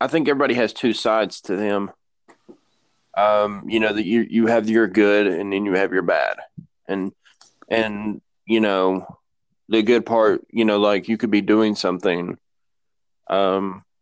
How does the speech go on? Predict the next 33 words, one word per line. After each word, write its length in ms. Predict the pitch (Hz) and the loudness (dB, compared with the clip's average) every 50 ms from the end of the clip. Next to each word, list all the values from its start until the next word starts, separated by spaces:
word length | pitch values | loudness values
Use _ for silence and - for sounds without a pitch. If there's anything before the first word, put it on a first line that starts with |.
| _ _ | _ _
you 140 | - 110 110 | -4 -2 -2
know, 400 | 104 95 85 80 80 82 85 85 | 0 0 0 0 2 2 0 0
but, 380 | 85 104 104 98 90 80 - - _ _ _ _ _ _ _ _ _ _ _ _ _ | 0 0 2 2 2 2 0 -2 _ _ _ _ _ _ _ _ _ _ _ _ _
um, 480 | - 107 104 98 95 95 92 92 90 - _ - | -2 0 0 2 0 0 -2 -4 -6 -8 _ -4
you 120 | 127 131 | -2 0
could 100 | 123 127 | 2 2
be, 100 | 123 123 | 2 2
like, 300 | 117 120 110 104 - - _ - _ _ - - _ _ | 2 2 0 -2 -4 -10 _ -20 _ _ -20 -20 _ _
you 100 | 123 120 | -2 0
know, 120 | 113 113 | 0 0
say, 160 | 110 - 123 | 0 0 0
like, 340 | 113 113 113 110 101 87 - - - - - - _ _ - | 2 2 2 2 0 -2 -6 -16 -20 -20 -20 -20 _ _ -6
um, 500 | 120 110 104 104 95 87 98 87 92 110 _ _ _ _ _ _ _ - - - - - - _ _ _ _ _ _ _ _ _ | -4 -2 -2 -2 -4 -6 -8 -10 -12 -14 _ _ _ _ _ _ _ -18 -18 -18 -18 -18 -20 _ _ _ _ _ _ _ _ _
you 120 | - 113 113 | -2 0 0
know, 100 | 110 104 | 2 2
like, 160 | 107 92 85 | 0 0 0
going 220 | 107 117 107 107 | 2 2 0 0
to 100 | 104 117 | -2 -4
the 80 | 104 92 | -6 -6
store 360 | - - - 110 107 98 85 | -6 -2 0 2 4 4 4
or 40 | 73 | 2
something 240 | - - 104 67 73 | 0 -4 -6 -4 -4
like 180 | 71 82 - | -6 -6 -4
that. 280 | 107 98 87 80 67 69 | -2 -2 -2 0 0 0
Like, 360 | 92 104 98 92 92 90 - - | 0 0 2 0 0 -2 -2 0
well, 120 | - 113 110 | 0 0 2
you 160 | 101 110 113 | 2 2 2
need 140 | 110 107 98 | 2 2 0
to 60 | 98 | 0
go 140 | 90 95 85 | 0 0 -2
to 100 | - - | -2 -6
the 80 | 76 | -10
store. 500 | 73 - - 71 71 73 67 69 - - | -10 -6 -4 -2 -2 0 0 -2 -4 -6